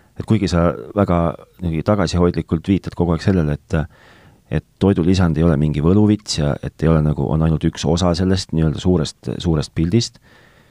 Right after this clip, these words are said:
siis, äh, mida rohkem ma sind kuulan, mida rohkem ma taaskord oma kogemuse peale mõtlen, mm, siis, äh, minu jaoks ta on, on võib-olla tõesti nagu tükike sellest puslest, aga, aga üpris oluline tükike puslest.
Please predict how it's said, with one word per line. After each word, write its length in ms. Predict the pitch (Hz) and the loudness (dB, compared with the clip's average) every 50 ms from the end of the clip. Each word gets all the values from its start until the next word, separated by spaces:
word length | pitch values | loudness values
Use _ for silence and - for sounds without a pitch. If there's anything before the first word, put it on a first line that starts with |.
| _ _ _ | _ _ _
siis, 400 | - - - 78 73 - - - | -6 -4 -2 -2 -2 -2 -2 -2
äh, 160 | 80 76 76 78 | -2 0 0 0
mida 200 | 78 80 85 90 | 2 2 2 0
rohkem 280 | 101 - - 80 73 | 0 -2 -2 -4 -4
ma 80 | 73 73 | -4 -4
sind 80 | 76 | -6
kuulan, 400 | - - 90 92 98 110 123 135 - _ _ _ _ _ _ _ _ _ _ - | -4 0 0 2 2 2 2 0 -4 _ _ _ _ _ _ _ _ _ _ -4
mida 100 | 82 80 | -2 0
rohkem 240 | 85 87 - 85 | 0 -2 -2 -2
ma 80 | 76 76 | -2 -2
taaskord 300 | - 80 - - 85 80 | -2 -2 -2 -4 -2 0
oma 140 | 90 90 85 80 | 0 0 2 2
kogemuse 380 | 87 87 82 76 76 80 78 | 0 0 0 0 -2 -2 -2
peale 140 | 73 80 92 | 0 0 0
mõtlen, 320 | 123 139 - - 101 92 85 - _ _ _ _ _ - _ _ _ _ _ _ _ | 0 0 0 -2 -2 -2 -2 -6 _ _ _ _ _ -20 _ _ _ _ _ _ _
mm, 300 | - 78 78 76 69 62 - - | -6 -4 -4 -4 -4 -6 -8 -6
siis, 260 | - 80 76 - - - | -4 -2 -2 -2 -2 -2
äh, 100 | 76 76 65 | -2 -2 0
minu 200 | 80 98 101 90 | 2 2 4 4
jaoks 220 | 80 78 76 - - | 2 0 -2 -2 0
ta 140 | 87 80 80 69 - - - _ _ _ _ _ - | 0 2 2 0 -2 -4 -10 _ _ _ _ _ -6
on, 380 | - 80 80 82 80 78 78 - | -2 -2 0 0 0 0 -2 -2
on 220 | - 82 82 82 80 | -2 -2 -2 0 0
võib-olla 240 | 80 82 80 82 78 | 0 0 0 0 0
tõesti 240 | 98 92 - - - 78 | 0 0 -2 -2 -6 -6
nagu 100 | 76 - | -6 -2
tükike 380 | - 95 92 - - - - - | -2 -2 -2 -2 -4 -6 -6 -6
sellest 160 | 73 69 - | -6 -4 -2
puslest, 380 | - 139 143 131 95 - - - | 0 0 2 2 0 -2 -4 -6
aga, 300 | - 85 80 78 78 - - | -8 -6 -4 -2 -4 -4 -4
aga 160 | - 80 85 73 | -4 -4 0 0
üpris 300 | 90 107 - - 127 117 | 0 0 0 -2 -2 0
oluline 320 | 80 78 78 73 69 69 67 | 0 0 0 0 0 -2 -4
tükike 360 | - 64 - - - - - - | -6 -6 -8 -8 -10 -10 -10 -10
puslest. 400 | - - - - - - - | -10 -12 -12 -14 -16 -20 -20